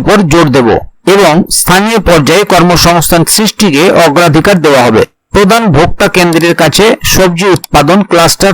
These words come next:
তৈরি করা হবে। উচ্চ ফলনশীল ফসলকে অগ্রাধিকার দেওয়া হবে। এছাড়া তেল উৎপাদনে দেশকে স্বাবলম্বী করতে হবে।" অর্থমন্ত্রী বলেন, "আমরা সবজি উৎপাদন, মজুদ ও সরবরাহ চেইন শক্তিশালী করতে চাই।"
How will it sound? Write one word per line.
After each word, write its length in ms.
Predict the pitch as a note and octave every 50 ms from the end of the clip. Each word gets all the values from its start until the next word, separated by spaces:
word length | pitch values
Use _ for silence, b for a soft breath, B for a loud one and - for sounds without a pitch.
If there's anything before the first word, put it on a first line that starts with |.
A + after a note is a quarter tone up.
| - -
তৈরি 240 | - E3+ D#3+ D3 D3
করা 240 | - D3+ C#3+ C3 B2
হবে। 200 | B2 G#2+ G2+ G2 - - _ _ _ -
উচ্চ 400 | - G#3+ F#3 - - - - A#3+
ফলনশীল 680 | A#3 - - - F3 F3+ F#3+ G3 F#3 E3+ - F#3 D#3+
ফসলকে 580 | - - D#3 E3 - - G3+ G3 F3+ A3 A3+ -
অগ্রাধিকার 680 | - E3 D#3+ C#3+ D3 E3 D#3 C#3 D#3 C#3 F3 E3+ D#3+ C3+
দেওয়া 240 | C3+ C3+ B2+ A#2+
হবে। 220 | A#2+ B2 A2 G2+ - _ _ _ _ _ -
এছাড়া 540 | G#3 G#3+ - - G3+ F3 D3 C#3 E3 G3 - - _ - -
তেল 200 | F#3+ A3+ A3 A#3
উৎপাদনে 560 | G#3 - - - F#3 F3 D#3 E3 E3+ G#3 G#3+
দেশকে 540 | E3+ D3+ E3+ D3+ - - F3+ F3 E3+ - -
স্বাবলম্বী 580 | - - E3 F3 F3 F#3+ F#3+ F#3+ F#3+ F#3 G3 -
করতে 300 | - D#3 B2+ - - C3
হবে।" 220 | B2 A#2+ A#2 G#2+ - - _ _ _ _ _ -
অর্থমন্ত্রী 640 | D#3 F#3 F3+ - - A#3 A3+ A3+ G#3+ G3 G3+ G#3
বলেন, 420 | E3+ D3+ D3 C#3+ D3+ F#3 G#3+ A3 - - -
"আমরা 440 | - D3 E3 E3+ E3+ E3+ E3 - C3+
সবজি 400 | - - F3 F#3 F#3 F3+ F3 A3+
উৎপাদন, 580 | A3 E3 - - E3 D3+ C3+ D3+ F3 G#3+ A3 A3+ _ _ _ - - B2
মজুদ 540 | C3 D3+ E3 F3+ E3+ F#3 A3 A3 F#3+ G3+
ও 420 | - - - D#3 D#3+ D#3+ - - -
সরবরাহ 580 | - - G3+ G#3 G#3 G3+ G3+ G#3+ G#3+ A3 A3+
চেইন 400 | G#3+ - - F#3 E3 D#3 F3+ G#3
শক্তিশালী 600 | G3+ - - F#3 - - A3 F3+ C#3+ F3 E3 D#3+
করতে 280 | - D3 C3+ G#2+ - C3+
চাই।" 300 | - - B2+ A#2 A2